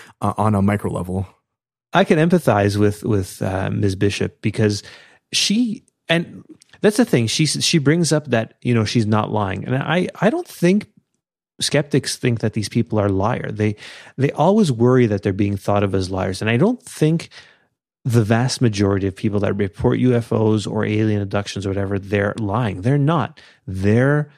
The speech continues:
Speaker 2: conveying an experience they have. The, the issue comes in that they think the experience they had is exactly as it happened. Does that make sense?
Speaker 1: Yeah, it's their worldview, right? So the only thing they understand is what they see. So in order for the brain to make sense of this, it's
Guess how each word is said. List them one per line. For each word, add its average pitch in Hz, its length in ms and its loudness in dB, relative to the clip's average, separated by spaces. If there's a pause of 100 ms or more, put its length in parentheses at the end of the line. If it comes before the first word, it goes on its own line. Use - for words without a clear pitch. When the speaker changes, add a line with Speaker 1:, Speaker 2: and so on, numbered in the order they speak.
(100)
Speaker 2:
conveying 107 500 2
an 98 80 0
experience 104 560 -4
they 98 200 -2
have. 98 540 -6 (340)
The, 113 120 2 (420)
the 120 400 0
issue 151 360 2
comes 160 400 0
in 127 140 2
that 113 300 -2
they 120 200 2
think 143 480 -4
the 107 240 0
experience 113 720 -2
they 98 640 -2 (160)
had 123 540 0 (280)
is 117 200 2
exactly 107 760 0 (160)
as 98 200 -2
it 95 100 -6
happened. 175 560 0
Does 110 200 2
that 123 160 0
make 147 220 0
sense? - 420 -4 (180)
Speaker 1:
Yeah, 233 160 4
it's 139 140 0
their 160 160 4
worldview, 123 400 2
right? 131 220 0
So - 100 -4
the 120 140 4
only 139 180 4
thing 143 140 2
they 127 80 4
understand 110 340 0
is 98 100 0
what 92 180 -6
they - 100 -10
see. 180 280 -2
So 120 220 2
in 117 240 2
order 117 320 2
for 110 220 -2
the 101 140 -4
brain 98 280 -6
to 101 120 -8
make 98 120 -6
sense 131 220 -4
of 117 80 0
this, 98 180 -2
it's - 300 -10